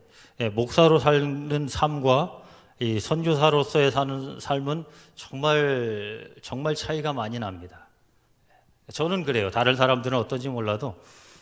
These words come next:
예, 저는 제 삶이 너무너무 달라요.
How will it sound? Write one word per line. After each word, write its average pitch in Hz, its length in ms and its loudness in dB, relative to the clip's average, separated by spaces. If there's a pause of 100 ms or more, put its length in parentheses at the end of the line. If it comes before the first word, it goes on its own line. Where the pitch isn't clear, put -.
(140)
예, 107 80 -10
저는 147 640 -4 (240)
제 - 160 -2
삶이 151 320 2
너무너무 165 400 2
달라요. 98 480 -4